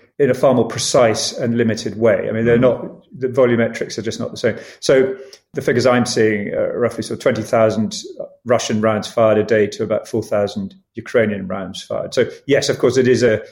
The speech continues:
Speaker 1: an important factor, but it's nothing like the volumes that the Russians are putting down range. I think also you've got to think about the,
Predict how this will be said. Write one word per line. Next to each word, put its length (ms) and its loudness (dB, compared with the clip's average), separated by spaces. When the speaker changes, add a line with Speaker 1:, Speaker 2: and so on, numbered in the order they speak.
Speaker 1:
an 60 -2
important 400 0
factor, 380 -4
but 120 -4
it's 120 -12
nothing 200 -2
like 280 0
the 100 -4
volumes 600 -4
that 160 -2
the 80 -2
Russians 420 -2
are 100 -2
putting 340 -8
down 220 0
range. 280 -2
I 80 4
think 180 2
also 320 4
you've 540 0
got 180 0
to 60 -10
think 200 -2
about 300 -2
the, 260 -2